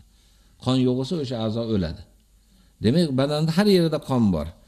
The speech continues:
har yerida namlik bor. Lekin o'shani Alloh taolo teri bilan pardalab qo'ygan. Qon ba'zan rangidan ko'ramiz, juda qon turganligini aniq biladi har bir inson.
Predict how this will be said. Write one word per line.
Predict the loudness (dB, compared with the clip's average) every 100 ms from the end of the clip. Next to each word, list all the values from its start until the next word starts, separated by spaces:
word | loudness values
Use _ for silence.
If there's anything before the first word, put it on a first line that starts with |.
| -20 _
har | 2
yerida | 4 4 2 2
namlik | 2 2 2 0
bor. | -4 -10 _ _ _ _ _ _ _ _ _ _ _ _ _ -6
Lekin | 0 2 2 0
o'shani | 2 0 0 0 0
Alloh | -2 -2 -2
taolo | -2 -2 2 2 0 -4 -12 -20 -20 _ _ _ _ _ _ _ -20 _ _ _
teri | 2 2 2
bilan | 0 0 0 -4 -12 _ _ _
pardalab | -2 2 2 2
qo'ygan. | 0 -2 -2 -6 -12 _ _ _ _ _ _
Qon | -4 0 0 -2
ba'zan | 0 2 2 2 2
rangidan | 4 4 4 2 0
ko'ramiz, | 0 0 -2 -2
juda | -2 -2 -4
qon | -4 0 0 0 -6
turganligini | -2 2 4 2 0 0
aniq | 0 0
biladi | 0 0 0
har | 0
bir | 0
inson. | 0 -2 -6